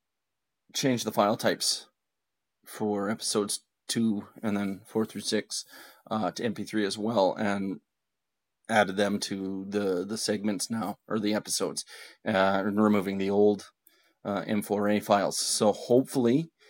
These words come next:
with a little luck, um, you know, you will be able to actually play it and listen to it, and whether or not it's loud enough, got the proper amount of,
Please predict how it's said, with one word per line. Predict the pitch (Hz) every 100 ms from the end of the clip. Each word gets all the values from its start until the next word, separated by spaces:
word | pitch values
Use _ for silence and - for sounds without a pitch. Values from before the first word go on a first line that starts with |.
| - _ _
with | 113 107
a | 98
little | 110 135
luck, | 110 104 143 - - - _ _ _ _
um, | 104 101 98 101 92 _ _ -
you | 120
know, | 98 98 _
you | - 110
will | 104 107 104
be | 104
able | 101 -
to | -
actually | 101 - 104 92 82 - _ _ _ _ _ _
play | - 107 104
it | 113
and | 95 107
listen | 104 113
to | 110 107
it, | 113
and | 107 104 101 101 - _ _
whether | 117 117 113
or | 107
not | 101 101
it's | 101 - - - _ _ _ _ _ _ _ _ _ _
loud | 95 98 98
enough, | 98 98 92 -
got | 98 -
the | 92
proper | 107 98 - 98
amount | 95 95 92
of, | 98